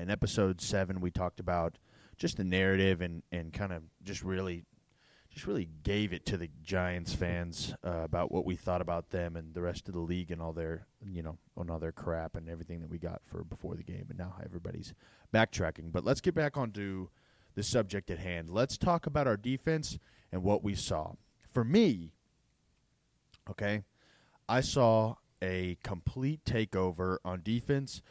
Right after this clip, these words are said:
on every level. There wasn't a single position on our defense where I was like, "Mm, yeah, that, that you, we need to get this, we need to get that." Uh, Deron Bland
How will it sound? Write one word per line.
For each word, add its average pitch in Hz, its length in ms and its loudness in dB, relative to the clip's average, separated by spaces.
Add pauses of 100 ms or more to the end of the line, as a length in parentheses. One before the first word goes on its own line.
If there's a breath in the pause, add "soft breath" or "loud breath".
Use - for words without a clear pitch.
(160 loud breath)
on 95 160 2
every 101 280 2
level. 82 300 0
There 85 140 2
wasn't 113 400 4
a 92 100 -2
single 135 380 0
position 117 600 0
on 113 180 -2
our 101 140 0
defense 113 540 -2
where 101 120 4
I 92 80 6
was 98 160 2
like, 85 240 -4 (160)
"Mm, 127 720 -4 (1000 soft breath)
yeah, 101 440 -2
that, 104 200 -2 (100)
that 87 120 -10
you, 110 260 0
we 107 160 4
need 110 140 4
to 110 80 4
get 95 180 0
this, 98 260 2
we 98 100 -4
need 95 100 0
to 90 80 -4
get 90 180 -4
that." 85 280 2 (440 soft breath)
Uh, 90 160 2
Deron 101 420 4
Bland 110 480 4